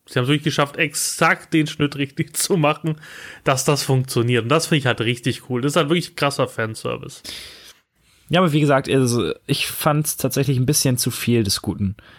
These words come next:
Speaker 2: Zum Beispiel der Typ, der angerempelt wird. Ähm, das ist ja auf Jeddah, das ist ja der, dem, äh, Kenobi im vierten die
Speaker 1: Den Arm
Speaker 2: Hand,
Speaker 1: abschlägt.
Speaker 2: den Arm abschlägt. Und das fand ich so, warum?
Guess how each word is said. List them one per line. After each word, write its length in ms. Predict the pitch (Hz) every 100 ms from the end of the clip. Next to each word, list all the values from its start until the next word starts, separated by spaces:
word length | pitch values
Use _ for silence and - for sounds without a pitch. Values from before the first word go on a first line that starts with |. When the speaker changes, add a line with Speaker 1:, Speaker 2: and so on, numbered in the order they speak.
| - _
Speaker 2:
Zum 140 | - 151
Beispiel 360 | 151 - 143
der 380 | 127 127 123 117
Typ, 260 | - 139 -
der 280 | 120 113
angerempelt 580 | 113 113 101 104 104 90
wird. 420 | 98 92 - - -
Ähm, 440 | 104 104 98 95 76 - -
das 160 | 104
ist 140 | 110 -
ja 320 | 104 104 82
auf 160 | 101 -
Jeddah, 200 | 107 101
das 180 | 104 107
ist 80 |
ja 80 | 113
der, 200 | 101 107
dem, 500 | 104 104 104 104 101
äh, 240 | - 104 101
Kenobi 480 | - 110 110 110 107
im 400 | 104 98 98 98 - - - - -
vierten 460 | - 165 151 135 117
die 80 |
Speaker 1:
Den 80 | 117
Arm 120 | 110
Speaker 2:
Hand, 160 | 120 131
Speaker 1:
abschlägt. 400 | - 120 - 117
Speaker 2:
den 260 | 117 113 110
Arm 200 | 117 113
abschlägt. 380 | 110 - 113
Und 100 | 110
das 100 | 120
fand 160 | - 131
ich 100 | 120
so, 300 | - 123 117 104 - - - _ - - - _ _ - _ -
warum? 600 | 120 185 160 185 113